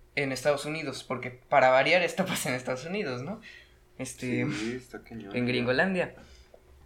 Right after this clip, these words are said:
Speaker 1: Pero, entonces compraron, le dijeron a un amigo que comprara cuchillos, el amigo pensó que era para una colección, porque eso le dijeron.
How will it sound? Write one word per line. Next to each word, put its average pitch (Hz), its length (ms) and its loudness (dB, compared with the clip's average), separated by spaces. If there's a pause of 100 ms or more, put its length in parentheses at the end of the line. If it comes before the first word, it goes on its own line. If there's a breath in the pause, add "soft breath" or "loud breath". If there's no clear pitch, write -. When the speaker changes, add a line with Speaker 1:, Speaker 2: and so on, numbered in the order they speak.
(140)
Speaker 1:
Pero, 135 500 2 (440)
entonces 151 380 -2
compraron, 170 520 8
le 151 100 -2
dijeron 151 240 2
a - 20 4
un 143 80 2
amigo 135 200 2
que 117 100 -4
comprara 117 360 0
cuchillos, 185 680 -4
el 131 200 2
amigo 143 300 2
pensó 127 280 -2
que 151 80 0
era 139 120 4
para 123 120 4
una 131 180 0
colección, 139 420 -2
porque 123 200 -8
eso 131 120 -8
le 117 100 -8
dijeron. 151 340 -6